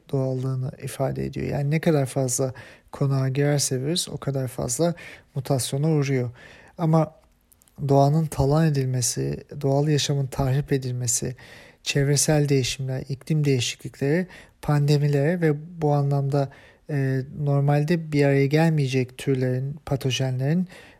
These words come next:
o türlerle bir araya gelmesine ve dolayısıyla değişimlere, mutasyonlara,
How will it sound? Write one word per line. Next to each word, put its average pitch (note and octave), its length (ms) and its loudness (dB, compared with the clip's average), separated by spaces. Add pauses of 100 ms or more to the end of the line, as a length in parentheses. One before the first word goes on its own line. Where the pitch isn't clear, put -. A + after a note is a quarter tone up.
o D3 200 0
türlerle C3+ 520 2
bir C#3 100 4
araya C3 240 0
gelmesine C3 680 -2
ve D#3+ 140 2
dolayısıyla C#3+ 680 0
değişimlere, C3+ 580 0
mutasyonlara, C3 880 -4